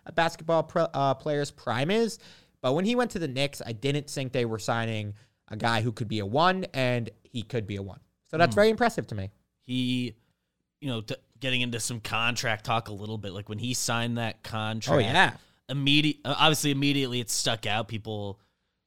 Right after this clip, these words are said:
Speaker 2: were, were a little sour on it. I was optimistic 'cause it, even at the time he signed it, that first year salary,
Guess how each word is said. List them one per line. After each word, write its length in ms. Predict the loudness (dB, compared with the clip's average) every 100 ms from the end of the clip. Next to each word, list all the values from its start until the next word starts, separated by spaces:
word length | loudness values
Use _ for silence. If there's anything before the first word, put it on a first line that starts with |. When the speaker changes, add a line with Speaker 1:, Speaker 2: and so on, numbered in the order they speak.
| _
Speaker 2:
were, 320 | -6 -4 -6
were 160 | -2 0
a 60 | 0
little 300 | 0 0 0
sour 500 | 0 0 0 0 -2
on 120 | -2
it. 60 | 2
I 140 | 2
was 120 | 2
optimistic 640 | 0 0 -4 -6 -6 -8 -8
'cause 160 | -8
it, 120 | -8 -10 _ -2
even 160 | 2 2
at 60 |
the 60 | 2
time 520 | -2 2 4 2 0
he 160 | -2 -4
signed 540 | -2 2 4 4 0
it, 160 | -4 -6
that 180 | -10 -8
first 380 | -4 -4 -4
year 100 | -6
salary, 880 | -4 -2 -2 -2 -2 -4 -4 -6 -8